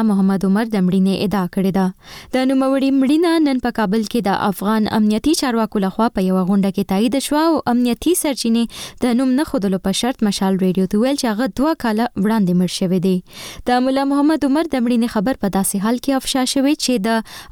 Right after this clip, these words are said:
افغان حکومت او طالبانو ترمنځ د سولې خبرې پیل شوي او د مذاکراتو دویم دور د جمعې په ورځ په پاکستان کې کېدونکی دی. د مشال ریډیو خبریال احمد شاه اعظمي په اړه د سیمه ییزو چارو له کارپوه سمي یوسفزۍ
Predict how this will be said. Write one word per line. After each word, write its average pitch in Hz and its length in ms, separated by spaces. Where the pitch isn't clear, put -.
افغان 269 380
حکومت 294 460
او 240 120
طالبانو 202 520
ترمنځ 214 360
د 220 140
سولې 262 220
خبرې 180 240
پیل 175 200
شوي 254 220
او 247 120
د 247 140
مذاکراتو 262 760
دویم 277 320
دور 190 240
د 196 140
جمعې 220 400
په 190 80
ورځ 214 320
په 190 160
پاکستان 185 440
کې 180 140
کېدونکی 185 480
دی. 185 80
د 254 100
مشال 302 360
ریډیو 294 280
خبریال 294 480
احمد 262 260
شاه 233 140
اعظمي 233 260
په 247 100
اړه 202 220
د 196 140
سیمه 190 220
ییزو 202 180
چارو 190 280
له 190 120
کارپوه 190 360
سمي 247 280
یوسفزۍ 254 460